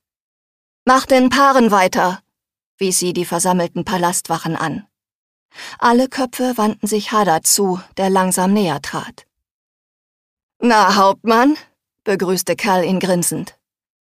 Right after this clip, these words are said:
Die beiden kannten sich von früher, wie Eowyn inzwischen wusste,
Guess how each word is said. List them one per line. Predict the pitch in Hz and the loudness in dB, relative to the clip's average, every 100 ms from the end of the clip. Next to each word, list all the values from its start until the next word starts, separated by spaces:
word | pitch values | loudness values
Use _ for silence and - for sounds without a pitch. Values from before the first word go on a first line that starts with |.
| - | -10
Die | 262 | -4
beiden | 254 269 262 262 | 0 2 2 0
kannten | - 254 - | 0 -4 -2
sich | 226 208 | -4 -2
von | 214 202 | 0 0
früher, | - 240 214 165 | 0 0 2 0
wie | 175 165 | -4 -4
Eowyn | 190 180 175 170 | -2 -2 -2 -4
inzwischen | 165 - 175 185 170 | -2 -4 -2 -2 -4
wusste, | 185 - 165 175 | -4 -4 -6 -8